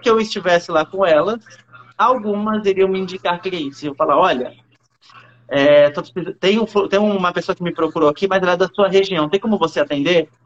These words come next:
Ou, "Estou atendendo clientes demais. Você pode atender essa pessoa aqui?" Só que eu iria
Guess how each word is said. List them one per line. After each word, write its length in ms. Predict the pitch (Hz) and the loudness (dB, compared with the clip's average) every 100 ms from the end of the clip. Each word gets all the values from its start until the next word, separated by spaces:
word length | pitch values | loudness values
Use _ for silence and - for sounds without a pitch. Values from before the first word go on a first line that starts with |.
| _ - | _ 0
Ou, 380 | 208 196 156 - _ | 2 2 -2 -8 _
"Estou 440 | 165 - - 226 | -16 -8 0 2
atendendo 440 | 247 247 202 214 214 | 2 2 0 0 0
clientes 340 | 214 202 - | 0 -2 -4
demais. 360 | 220 202 151 151 | -4 0 0 -2
Você 100 | 175 | -2
pode 260 | 208 208 | -2 0
atender 320 | 208 190 170 156 | -2 -4 -4 -4
essa 140 | 170 | -6
pessoa 340 | 139 135 135 | -8 -6 -6
aqui?" 340 | 123 190 165 131 _ _ _ _ _ _ _ _ _ _ _ _ _ _ | -2 0 0 -2 _ _ _ _ _ _ _ _ _ _ _ _ _ _
Só 120 | 208 | -2
que 120 | 208 | 2
eu 80 | 233 | 2
iria 600 | 233 202 233 262 139 127 | 4 2 2 2 0 -2